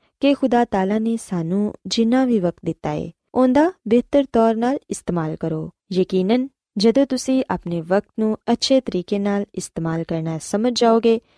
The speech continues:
ਤੇ ਫਿਰ ਉਦੋਂ ਤੁਸੀਂ ਕਾਮਯਾਬ ਵੀ ਹੋ ਜਾਓਗੇ। ਅੱਜ ਅਸੀਂ ਵਕਤ ਦਾ ਬਿਹਤਰ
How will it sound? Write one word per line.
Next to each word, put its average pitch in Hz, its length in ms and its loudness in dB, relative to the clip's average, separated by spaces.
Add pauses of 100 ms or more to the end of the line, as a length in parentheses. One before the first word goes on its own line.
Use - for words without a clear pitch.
(260)
ਤੇ 277 80 4
ਫਿਰ 269 320 2
ਉਦੋਂ 254 240 4
ਤੁਸੀਂ 254 420 -2
ਕਾਮਯਾਬ 175 600 -4
ਵੀ 269 140 0 (160)
ਹੋ 196 80 2
ਜਾਓਗੇ। 160 580 -4 (540)
ਅੱਜ 180 300 -2
ਅਸੀਂ 226 320 0 (340)
ਵਕਤ 262 340 0
ਦਾ 262 140 2
ਬਿਹਤਰ 202 440 -2